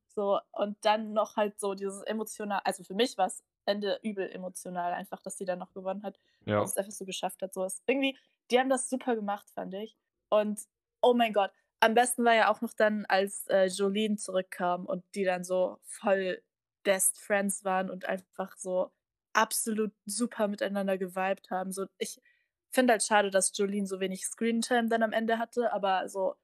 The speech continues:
Speaker 1: der Fakt, dass Jolene wieder zurückkam und die beiden so krass gute Freunde geworden sind, also das fand ich wirklich cool so. Jolene einfach bester Charakter.
Speaker 2: Jolene war ja auch im Endeffekt die, die dafür gesorgt hat, dass, äh, Beth nach Russland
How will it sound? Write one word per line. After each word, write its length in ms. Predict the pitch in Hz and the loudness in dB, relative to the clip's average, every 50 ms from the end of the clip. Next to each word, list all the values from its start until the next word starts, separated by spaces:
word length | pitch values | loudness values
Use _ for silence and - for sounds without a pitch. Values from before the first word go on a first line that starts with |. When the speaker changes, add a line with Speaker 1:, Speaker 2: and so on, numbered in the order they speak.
| _ _ _ _ - | _ _ _ _ -2
Speaker 1:
der 180 | 202 214 214 | 2 2 2
Fakt, 280 | 208 - 240 233 - - | 2 4 0 0 0 0
dass 200 | 220 202 - - | -4 -4 -2 -2
Jolene 280 | 220 208 202 208 214 208 | -2 -2 0 0 -2 -2
wieder 160 | 196 202 - | -2 -2 -4
zurückkam 680 | - - - 220 233 - - - - 185 180 180 185 - - | -4 -4 0 -2 -2 -2 -2 -4 -2 0 0 -2 -4 -4 -4
und 160 | 196 202 190 | -2 -2 0
die 80 | 208 | 0
beiden 280 | 185 202 196 196 190 196 | 2 2 2 2 2 -2
so 140 | 190 190 180 | -4 -6 -8
krass 280 | - - - 190 - | -8 -6 -6 -6 -6
gute 200 | - 202 190 - | -8 -12 -12 -12
Freunde 420 | - - - - 208 196 202 196 185 | -14 -14 -4 0 2 2 2 0 -2
geworden 360 | 185 180 185 190 190 185 185 | -6 -6 -4 -4 -4 -4 -6
sind, 300 | 190 190 185 185 - - _ - | -6 -6 -6 -6 -8 -16 _ -4
also 200 | - 196 185 180 | -4 -4 -4 -4
das 280 | 180 185 - - - - _ _ _ _ _ _ | -4 -4 -4 -4 -6 -8 _ _ _ _ _ _
fand 220 | - 208 202 202 | -10 -10 -8 -10
ich 80 | - - | -10 -14
wirklich 220 | 196 - - _ _ _ | -14 -16 -18 _ _ _
cool 160 | - 202 196 196 | -8 -8 -8 -8
so. 240 | - 196 202 202 _ _ _ _ _ _ - | -8 -10 -10 -12 _ _ _ _ _ _ 0
Jolene 340 | - 220 226 240 247 220 - | 2 4 6 6 4 4 2
einfach 200 | 208 - 202 - | 0 0 -2 0
bester 340 | - 208 214 - - 202 | 0 0 2 2 0 -4
Charakter. 440 | 196 - 202 196 202 - - - 220 - _ _ _ _ _ _ _ | -4 -2 -2 -4 -4 -4 -6 -12 -14 -14 _ _ _ _ _ _ _
Speaker 2:
Jolene 380 | - - 113 113 131 139 135 | -6 -2 0 2 2 2 4
war 100 | 123 123 | 4 6
ja 60 | 120 117 | 6 6
auch 140 | 117 113 | 4 2
im 60 | - 131 | 0 -2
Endeffekt 500 | 120 113 - 123 110 - _ _ _ - | -4 -2 -4 -4 -6 -6 _ _ _ -6
die, 400 | 117 120 127 135 143 160 175 180 _ _ _ _ | -2 0 0 2 0 0 -2 -4 _ _ _ _
die 60 | _ - | _ -2
dafür 220 | 123 117 - 120 | -2 -2 -2 0
gesorgt 340 | 120 110 123 127 120 - - | 0 2 2 0 0 -2 -4
hat, 200 | 143 131 120 - | -4 -4 -2 -2
dass, 420 | 123 120 - - - - - - _ _ _ _ - | -2 -2 -2 -6 -14 -16 -18 -20 _ _ _ _ -2
äh, 180 | - 120 113 110 | 2 2 2 4
Beth 380 | 113 - 117 120 123 - - - | 4 4 4 4 4 0 -2 0
nach 200 | 151 147 - - | 0 0 2 0
Russland 480 | 151 - - 113 104 104 - - - | -2 2 2 2 2 0 -2 -6 -16